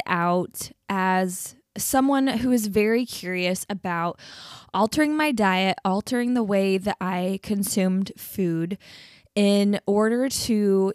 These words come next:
change the way I felt, the way I looked, in order to alter who I was. And this started out in a very unhealthy way back in junior high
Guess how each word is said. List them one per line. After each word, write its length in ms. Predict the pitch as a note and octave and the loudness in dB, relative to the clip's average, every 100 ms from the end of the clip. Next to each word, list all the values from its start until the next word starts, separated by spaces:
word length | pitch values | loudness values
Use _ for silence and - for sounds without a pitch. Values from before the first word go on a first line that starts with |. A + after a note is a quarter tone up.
| - | -4
change 720 | - G3+ F#3+ F#3 G3 - - | -4 -2 0 0 -2 -4 -4
the 100 | A3 | -4
way 400 | F#3 F3 F3 F3 | -2 -2 -2 -4
I 160 | E3+ D#3+ | -6 -10
felt, 640 | - - F3 G3+ - - - | -8 -2 0 0 -4 -12 -10
the 100 | E3 | -10
way 160 | D#3+ | -10
I 60 | D3 | -8
looked, 560 | D#3 F3+ A#3+ - - - _ - | -2 0 0 -4 -14 -14 _ -4
in 100 | G3 | -2
order 240 | G3 A3 | 0 0
to 180 | - C4+ | -2 -2
alter 300 | F#3 A#3 B3+ | 4 4 4
who 160 | A#3 A#3 | 2 2
I 160 | G3+ E3+ | 0 -2
was. 520 | E3 - - - - - - - - - | -6 -8 -10 -14 -16 -20 -20 -20 -12 -2
And 360 | G#3 G#3 G#3 | 2 2 0
this 340 | G3 G3 A3 C#4 | -4 -2 -2 0
started 300 | - D#4 D4 | -2 -2 0
out 260 | B3+ B3+ | 2 2
in 80 | A3+ | 0
a 80 | G3+ | 0
very 300 | F#3 F#3+ F#3+ | 0 0 0
unhealthy 720 | F3 E3+ - D#3+ F3 - C#4 | -2 -6 -8 -10 -10 -6 -6
way 320 | C4+ C4+ C4+ | -2 -2 -2
back 360 | B3+ F#3+ F#3 F3+ | -2 0 -2 -4
in 260 | F#3 F3 E3+ | -6 -4 -4
junior 380 | F3 E3+ E3+ | -4 -4 -4
high 560 | E3 F#3 F#3 F#3+ F#3 F#3 | -6 -6 -4 -4 -2 -4